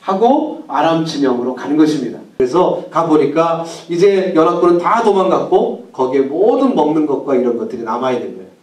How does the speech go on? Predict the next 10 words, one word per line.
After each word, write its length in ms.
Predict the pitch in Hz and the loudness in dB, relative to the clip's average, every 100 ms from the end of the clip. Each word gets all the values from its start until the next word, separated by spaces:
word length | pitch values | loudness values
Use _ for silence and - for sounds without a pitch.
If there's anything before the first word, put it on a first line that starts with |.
| _ _ _ | _ _ _
그래서 600 | 131 127 151 180 185 185 - - | 0 2 4 2 2 -2 -6 -2
그, 240 | 127 127 | 0 2
그 120 | 143 | 2
성에 640 | 135 127 123 127 190 - - | 0 0 0 2 0 -2 -10
평화가 420 | - 160 143 127 | -8 -2 0 2
임했다는 800 | 120 113 101 - 127 160 160 - | 0 -2 -4 -4 0 0 -2 -8
그런 240 | - 165 175 | 0 2 2
사건이, 640 | 165 - 151 131 110 - | -2 -4 0 0 0 -2
역사적인 440 | 113 123 131 123 | -4 -2 0 0
사건이 600 | 123 - - 131 120 113 | -2 -6 -4 0 2 0